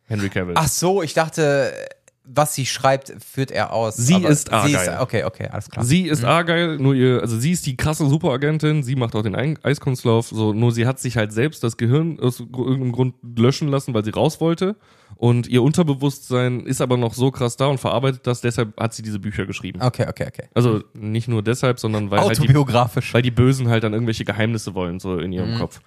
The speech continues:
Speaker 1: So, und, äh, ab, ab irgendeinem Punkt im Film wird ihr klar, dass sie im Endeffekt Henry Cavill ist
Speaker 2: Mhm.
Speaker 1: und Sam Rockwell halt nicht Henry Cavill, wo so ein bisschen mitgespielt wird, sondern halt quasi John Cena.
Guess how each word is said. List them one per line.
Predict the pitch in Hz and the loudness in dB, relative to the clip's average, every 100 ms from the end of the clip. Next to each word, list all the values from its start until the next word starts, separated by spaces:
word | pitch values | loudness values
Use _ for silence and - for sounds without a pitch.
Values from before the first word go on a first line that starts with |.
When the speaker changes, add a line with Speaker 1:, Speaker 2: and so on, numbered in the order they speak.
| _ - - - _ | _ -20 -20 -20 _
Speaker 1:
So, | 120 113 101 | -2 0 2
und, | 110 113 | 0 -2
äh, | 101 101 95 | -4 -4 -4
ab, | 101 101 | -6 -2
ab | 113 117 | 0 0
irgendeinem | 120 127 131 120 | 0 2 2 4
Punkt | 131 131 | 4 2
im | 117 | -2
Film | - 117 117 117 - | 2 2 2 -2 -4
wird | 117 113 | -4 -2
ihr | 107 | -2
klar, | - 117 156 | 0 2 2
dass | 135 110 | 0 -4
sie | - 113 113 165 | -4 -6 -2 0
im | 165 | 0
Endeffekt | 120 151 143 131 - | -2 -2 -4 -4 -4
Henry | 127 117 | -2 -2
Cavill | 113 135 185 180 | 0 2 4 4
ist | 208 240 - _ - | 2 -2 -14 _ -8
Speaker 2:
Mhm. | 135 160 - | -6 -4 2
Speaker 1:
und | 120 | 2
Sam | 113 123 117 | 2 2 4
Rockwell | 120 - 175 185 190 214 _ _ - | 4 4 2 2 2 -4 _ _ -4
halt | 117 - | -4 -2
nicht | 117 165 - _ _ _ | -2 -2 -4 _ _ _
Henry | - 131 143 | -2 2 2
Cavill, | 156 160 143 | 2 2 2
wo | |
so | 123 | 0
ein | 120 | 0
bisschen | 127 120 | -2 -4
mitgespielt | 113 - 143 | -4 -4 -4
wird, | 135 | -2
sondern | 117 123 123 123 _ _ - | 0 0 0 -4 _ _ -10
halt | 104 131 127 | -2 -2 -2
quasi | - 117 120 120 120 - | -2 0 0 0 -2 -2
John | 117 | -2
Cena. | 120 147 123 | -2 0 2